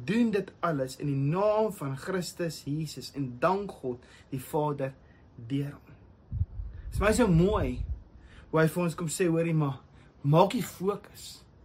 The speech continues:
God. En maak seker dat hierdie lering van Christus, hierdie, hierdie kwaliteite wat ons deur gewerk het, hierdie vrede wat hy vir ons kom gee, wanneer verhoudings herstel is. Jy weet net so goed soos ek, daar's 'n vrede, daar's 'n las van 'n ou se skouers af.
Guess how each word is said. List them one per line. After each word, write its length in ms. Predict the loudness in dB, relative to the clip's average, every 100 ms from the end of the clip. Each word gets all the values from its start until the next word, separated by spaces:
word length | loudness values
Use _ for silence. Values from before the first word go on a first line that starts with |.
| -20 -10
God. 200 | -6 -6 -10 -20 -20 -20 -20 -20 -20 -20 -20 _ -20 -20 -18
En 140 | 4 10
maak 160 | 10 10
seker 380 | 8 6 6 4
dat 80 |
hierdie 240 | 6 6 6
lering 460 | 6 6 6 4 0
van 140 | -2
Christus, 400 | -2 -6 -6 -6 0
hierdie, 220 | 0 0 -4 -2 2
hierdie 180 | 4
kwaliteite 600 | 4 4 4 6 6 6 4
wat 80 | 2
ons 120 | 2
deur 160 | 2 2
gewerk 460 | 0 0 0 -2 -2
het, 80 |
hierdie 160 | -2 -2 -4 -14 -14 -6
vrede 400 | 4 8 8 8
wat 140 | 4 -2
hy 60 |
vir 140 | -2 -4
ons 140 | -6
kom 100 | -6 -8
gee, 180 | -4 -2
wanneer 300 | 2 0 0
verhoudings 540 | -4 0 2 2 0 -4
herstel 460 | -6 -6 -8 -8
is. 80 | -10 -16 -12 -2
Jy 140 | 2
weet 140 | 6 4
net 80 | 2
so 80 |
goed 160 | -4 -4
soos 160 | -2 0
ek, 240 | 0 -4 -14 -6
daar's 160 | 0 2
'n 80 | 2
vrede, 400 | 0 0 2 2
daar's 240 | 2 4
'n 160 | 4 4
las 240 | 2 0
van 140 | -4 -4
'n 80 | -4
ou 60 |
se 100 | -6
skouers 400 | -8 -4 -4 -4
af. 120 | -8